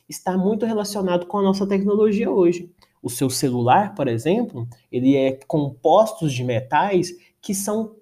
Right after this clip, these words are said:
condutores elétricos, né? E descobrir qual o melhor material, qual o melhor material para a fabricação de um utensílio, de um equipamento eletrônico, é essencial.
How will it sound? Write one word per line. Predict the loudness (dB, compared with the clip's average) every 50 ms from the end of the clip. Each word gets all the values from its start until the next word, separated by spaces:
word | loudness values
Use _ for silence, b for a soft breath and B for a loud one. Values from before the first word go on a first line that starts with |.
| _
condutores | 2 4 4 4 4 2 2 0 -2 -4 -2 2 4 6 8 8 6 6 6 4 4 4
elétricos, | 4 2 2 2 2 2 0 0 -4 -10 -16 -14 -14 -14 -14 -14 _ _ _ _ _
né? | -8 -4 -4 -4 -4 -4 -8 B B B B
E | -2 0 2 2 2 2 0 0 -2
descobrir | -2 -4 -4 -4 -8 -10 -6 -4 -2 0 0 0 0 0 0 0 -2 -2 -2
qual | 0 2 2 4 2
o | 2
melhor | 2 2 4 4 4 4 2
material, | 0 0 -2 -2 -2 -2 0 0 -2 -2 -2 -2 -4 -6 -10 b b b b -10
qual | -6 -6 -4
o | -2
melhor | 0 2 2 2 2
material | 0 0 0 0 -2 0 0 0 -2 -2 -2
para | -2 -2 0 0 -2
a | -4
fabricação | 0 2 2 4 4 2 -2 -4 -4 -4 -4 -4 -6 -8 -10 -8 -8
de | -6 -6
um | -6 -8 -8 -8 -8
utensílio, | -10 -10 -10 -10 -8 -8 -4 -2 -2 -2 0 0 -2 -2
de | -2 -4 -4
um | -6
equipamento | -6 -8 -8 -6 -4 -4 -4 -6 -8 -8 -6
eletrônico, | -4 -4 -4 -4 -2 0 0 2 0 0 -2 -4 -4 B B B B B B
é | 2 4 4 4
essencial. | 4 4 2 2 0 0 -2 -2 -2 -2 0 2 2 4 4 2 0 -2